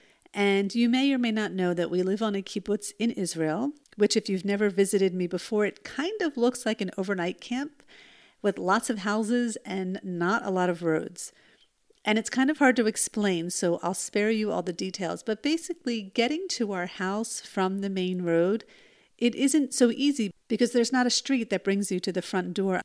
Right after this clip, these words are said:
of our house. So it was an effort for those two guys who brought the refrigerator to our house to do so. It included a long walk, and it included steps and lifting, and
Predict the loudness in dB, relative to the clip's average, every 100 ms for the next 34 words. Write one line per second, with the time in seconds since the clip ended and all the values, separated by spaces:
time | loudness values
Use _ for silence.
0 | -2 0 0 0 0 0 -2 -10 -12 -20
1 | _ _ _ 6 8 8 6 2 2 2
2 | 0 0 0 2 0 -2 0 0 0 -4
3 | -2 0 0 -2 -4 -6 -10 _ 0 0
4 | 2 0 2 2 2 2 0 2 0 0
5 | -2 -2 -2 -2 -2 -2 -2 -4 -6 -2
6 | -2 0 0 0 -2 -4 -6 -14 _ _
7 | _ _ _ -4 -2 -2 2 4 4 2
8 | -2 -8 -6 0 4 4 4 2 2 0
9 | -4 -18 _ -2 0 0 -2 -2 0 0
10 | 0 -2 -4 0 0 0 -4 -10 -8 -6
11 | -6 -4 0 2 2 0 0 0 -2 -2
12 | -4